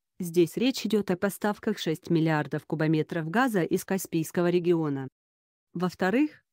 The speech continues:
приход азербайджанского газа совпал с экономическим спадом в стране, когда турки стали потреблять меньше газа.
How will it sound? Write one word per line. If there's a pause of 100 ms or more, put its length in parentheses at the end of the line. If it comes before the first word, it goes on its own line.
(120)
приход
азербайджанского
газа
совпал
с
экономическим
спадом
в
стране, (160)
когда
турки
стали
потреблять
меньше
газа.